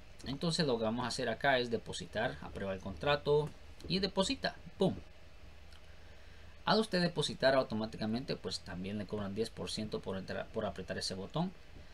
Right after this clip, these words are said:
y le va a aparecer su balance aquí. Y depende de lo que deposite en drip, pues ahí le va a decir cuánto representan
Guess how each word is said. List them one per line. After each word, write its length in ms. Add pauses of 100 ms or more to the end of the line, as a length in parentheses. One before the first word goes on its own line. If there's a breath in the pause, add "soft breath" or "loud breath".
(280 loud breath)
y 100
le 100
va 60
a 40
aparecer 400
su 140
balance 420
aquí. 380 (600)
Y 180
depende 340
de 80
lo 60
que 100
deposite 520
en 160
drip, 260 (360)
pues 200
ahí 160
le 80
va 140
a 40
decir 240
cuánto 400
representan 640